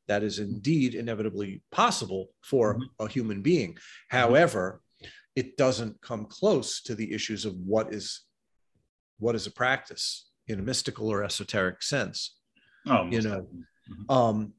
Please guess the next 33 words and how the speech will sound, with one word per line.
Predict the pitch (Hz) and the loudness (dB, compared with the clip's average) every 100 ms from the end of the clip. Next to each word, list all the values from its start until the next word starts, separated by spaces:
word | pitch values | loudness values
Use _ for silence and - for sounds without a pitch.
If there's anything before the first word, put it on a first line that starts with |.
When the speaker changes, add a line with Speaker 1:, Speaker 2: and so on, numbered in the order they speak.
| - | -4
Speaker 1:
the, | 127 123 127 | 2 2 2
the | 123 | -2
main | 117 139 185 208 180 | 2 6 6 6 4
thing | - 208 120 90 101 _ _ _ _ _ _ - | 4 2 2 -4 -12 _ _ _ _ _ _ 2
is | 135 120 117 113 - _ - 107 | 4 4 2 -2 -6 _ -16 2
being | 139 160 151 147 - | 4 6 4 0 2
able | 143 131 135 135 | 2 4 2 2
to | 123 110 | -4 0
ask | 139 139 - - | 0 0 -2 -8
the | 113 | -16
question | - 131 113 - 90 85 _ _ _ _ _ _ _ _ _ _ _ | -2 -2 0 -4 -8 -12 _ _ _ _ _ _ _ _ _ _ _
and | 120 110 107 | -2 -2 -4
ask | 139 131 120 - | -2 0 0 0
it | 120 - _ _ _ _ _ _ _ | -2 -2 _ _ _ _ _ _ _
very | 113 139 196 | 4 6 6
clearly | 202 185 151 113 110 - | 4 4 4 2 -4 -6
and | 120 | -6
inquire | 117 110 - 147 139 139 117 107 | -4 -6 -2 4 6 6 4 2
as | 113 98 | -4 -6
deeply | 117 107 107 101 | -4 -4 -2 -4
as | 98 | -4
possible. | - 98 92 - 87 - _ _ _ | -4 -2 -2 -4 -6 -10 _ _ _
What | 104 101 139 165 - | -10 4 4 4 0
is | 139 139 | 0 0
it | 127 | 0
that | 135 127 | 2 0
is | 117 | -2
being | - 120 107 107 | -4 -2 0 0
known | 127 151 147 | 0 0 -2
and | 127 123 | -4 -2
what | 110 117 117 | 2 0 0
knows | 113 110 101 | -2 -2 -2
it? | 101 | -4